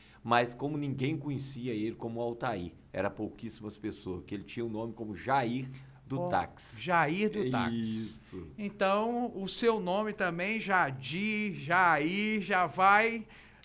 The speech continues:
Speaker 2: vindo aí dessa, dessa tradição de,
Speaker 1: É,
Speaker 2: do
Speaker 1: vem o
Speaker 2: táxi.
Speaker 1: J, né? Dessa tradição, né? Já minha mãe era Josélia,
Speaker 2: Ah.
Speaker 1: então vem o J já me acompanhando já há bastante tempo.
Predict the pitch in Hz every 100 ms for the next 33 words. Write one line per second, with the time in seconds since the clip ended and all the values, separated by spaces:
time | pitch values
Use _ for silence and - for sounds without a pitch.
0 | - - 113 170 196 180 170 175 180 180
1 | - 170 151 156 160 156 165 135 - 156
2 | 156 160 143 - - 139 120 - 135 165
3 | 131 131 160 190 - 151 151 175 175 -
4 | - - - 120 135 147 147 170 156 135
5 | - 107 95 101 107 - - - 120 120
6 | 127 117 117 117 117 110 147 139 135 120
7 | 123 147 180 170 123 110 107 160 170 151
8 | 202 175 113 147 147 143 131 107 120 139
9 | 151 147 135 135 135 127 117 123 123 120
10 | 117 117 - 127 110 - - 92